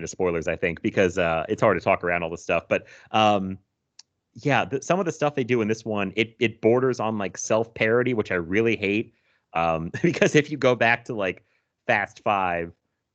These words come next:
people think that's so ridiculous, but that seems grounded by comparison to <laughs> Nine. Like, like, two guys pulling a ba-, a bank vault with two cars is like, "Oh, okay. Yeah, this is believable <laughs> compared to what happens in Nine." And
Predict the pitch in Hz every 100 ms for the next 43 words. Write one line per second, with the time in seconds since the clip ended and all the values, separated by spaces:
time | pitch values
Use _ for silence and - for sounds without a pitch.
0 | _ - 117 117 101 98 101 - 104 92
1 | 85 87 - 85 78 76 - 95 135 -
2 | 127 107 - 98 95 104 104 87 82 -
3 | 92 - 90 98 98 95 92 - 82 87
4 | 107 160 - 127 117 113 113 - - -
5 | 127 113 104 - _ - 175 151 131 127
6 | 123 - - 127 104 87 110 95 90 113
7 | - 104 90 92 - - 123 101 107 92
8 | 82 85 90 80 78 147 180 92 165 98
9 | 95 - - 131 107 127 110 98 113 147
10 | 113 107 113 - 139 131 123 - - 160
11 | 151 127 123 139 127 117 - - - 135
12 | 135 127 127